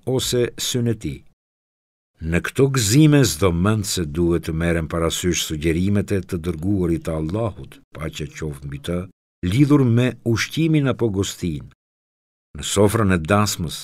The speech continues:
apo të synetimit, nuk duhen thirrur vetëm pasanikët apo elita, por edhe familjet nevojtare. Duhen shmangur shpërdorimet, luksi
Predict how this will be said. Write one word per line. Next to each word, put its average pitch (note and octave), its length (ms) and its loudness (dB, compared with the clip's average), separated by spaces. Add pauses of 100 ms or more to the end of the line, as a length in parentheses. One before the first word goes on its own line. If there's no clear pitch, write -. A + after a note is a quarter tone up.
(120)
apo E2+ 340 -6
të D#2+ 240 -4
synetimit, F2+ 760 -4 (580)
nuk B2+ 300 2
duhen D#3 240 10
thirrur D#3 400 4
vetëm C#3+ 400 0
pasanikët C3 760 -2
apo E2 220 -4
elita, D#2 440 -4 (600)
por D2 280 -4
edhe D2+ 280 0
familjet D#2 600 -4
nevojtare. E2 640 -4 (600)
Duhen F2 200 4
shmangur A2+ 600 2
shpërdorimet, A2+ 840 0 (160)
luksi F2+ 600 -2